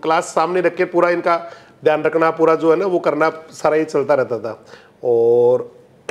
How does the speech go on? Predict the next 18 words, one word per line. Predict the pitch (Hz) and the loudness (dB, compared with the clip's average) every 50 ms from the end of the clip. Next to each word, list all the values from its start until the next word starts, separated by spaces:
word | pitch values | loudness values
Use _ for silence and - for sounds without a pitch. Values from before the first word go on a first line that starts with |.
| 117 - | -8 -4
ये | 143 175 185 | -2 0 0
बच्चे | 165 175 160 - 190 | 0 0 -2 0 0
भी | 190 | 0
बड़े | 185 175 170 175 175 160 - - - - | 2 2 2 2 0 0 -4 -10 -20 -20
ज़बरदस्त | 143 127 135 151 160 170 170 143 | -4 0 2 2 4 2 2 0
जुनूनी, | 131 147 135 131 123 123 135 | -2 -2 -2 -2 -2 -2 -2
एक | 139 131 131 | -2 0 0
बार | 156 156 156 160 - - - - - - _ - | 0 0 0 -2 -6 -12 -18 -20 -20 -14 _ -8
इनको | 139 156 151 165 - - - | -4 -2 -2 -4 -4 -6 -4
बस | 147 156 156 156 - | -2 -2 0 0 0
ये | 165 160 | 0 2
भाई | 156 165 165 156 | 2 2 0 -2
करना | - - - 175 170 175 196 185 | -6 -4 -2 -2 0 0 0 -2
है | 156 139 117 104 - - | -2 -4 -6 -10 -8 -6
तो | - | -4
फिर | 135 123 110 | -2 -2 -2
करना | - 143 117 110 110 104 | -2 -2 -4 -4 -6 -10
है। | 104 98 - | -14 -16 -20